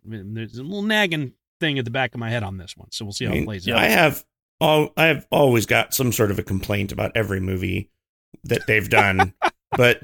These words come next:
Speaker 2: that doesn't mean I don't love them and enjoy
Speaker 1: Yeah,
Speaker 2: watching them.
Speaker 1: exactly.
Speaker 2: I mean, they're
Speaker 1: Yeah.
Speaker 2: still Star Wars.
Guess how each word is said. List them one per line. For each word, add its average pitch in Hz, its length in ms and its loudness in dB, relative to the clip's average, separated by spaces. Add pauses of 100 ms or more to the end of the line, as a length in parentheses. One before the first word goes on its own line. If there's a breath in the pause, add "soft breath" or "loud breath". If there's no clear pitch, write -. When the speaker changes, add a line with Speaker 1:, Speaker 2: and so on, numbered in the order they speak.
(120)
Speaker 2:
that 127 160 2
doesn't 131 240 2
mean 110 140 4
I 107 80 4
don't 101 180 0
love 117 220 0
them 101 300 -4 (640)
and 110 120 -4
enjoy 104 300 4
Speaker 1:
Yeah, 98 100 2
Speaker 2:
watching 113 280 2
them. 90 180 -6
Speaker 1:
exactly. 101 260 -12 (280)
Speaker 2:
I - 80 -10
mean, 98 220 -2
they're 98 160 0
Speaker 1:
Yeah. 107 120 2
Speaker 2:
still 131 140 0
Star 110 280 -4
Wars. - 360 -10